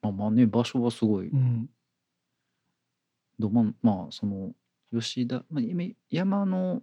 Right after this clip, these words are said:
Speaker 1: まあ、山って言ってもそんなめちゃめちゃ高い山じゃないよね。
Speaker 2: あ、そんな高い山じゃないよ、
Speaker 1: ね。
Speaker 2: 普通に。ちょっと丘って感じ。はい、ということで、
Speaker 1: え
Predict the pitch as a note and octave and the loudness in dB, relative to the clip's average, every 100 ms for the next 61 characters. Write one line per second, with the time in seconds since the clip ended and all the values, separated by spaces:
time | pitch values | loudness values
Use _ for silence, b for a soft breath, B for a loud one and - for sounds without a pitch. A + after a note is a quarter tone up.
0 | _ _ _ _ _ _ _ _ _ _ | _ _ _ _ _ _ _ _ _ _
1 | _ _ _ _ _ A#2 F2+ C#3 B2 F3 | _ _ _ _ _ 0 0 2 2 4
2 | C#3 G#2 - F#2 A#2+ C#3 C3+ C3 G#2+ G2 | 2 -2 -6 0 4 4 4 4 4 0
3 | G2 G2+ A#2 G2+ F2 E2 E2 C2 D#2+ A#2 | -4 -4 -4 -2 -2 -2 -6 -10 -10 -6
4 | C#3+ D3+ _ _ _ _ _ _ _ _ | -6 -8 _ _ _ _ _ _ _ _
5 | _ _ - B B _ _ - E3+ B3+ | _ _ -18 B B _ _ 4 6 8
6 | C4+ B3+ C4+ D3 C3 B2 G#2+ A2 G#2+ G#2+ | 6 6 4 6 6 4 -2 -6 -6 -6
7 | G#2 - B2+ - A2+ A2 A2+ - - - | -8 -8 -8 -6 -6 -6 -8 -10 -10 -8
8 | C3 - _ _ - B2+ C#3+ - - - | -6 -10 _ _ -8 -4 -4 -4 -8 -14
9 | - - - _ _ _ _ _ _ _ | -14 -16 -20 _ _ _ _ _ _ _
10 | _ _ _ _ _ _ B B B B | _ _ _ _ _ _ B B B B
11 | B B B B B _ _ _ _ _ | B B B B B _ _ _ _ _
12 | _ _ _ _ _ _ _ - C3+ C3+ | _ _ _ _ _ _ _ -8 -4 -4
13 | - C#3+ B2+ B2+ B2 A#2+ A#2+ - G2 F#2 | -4 -4 0 2 2 0 -2 -4 -8 -4
14 | A#2+ A#2 - | -2 0 -2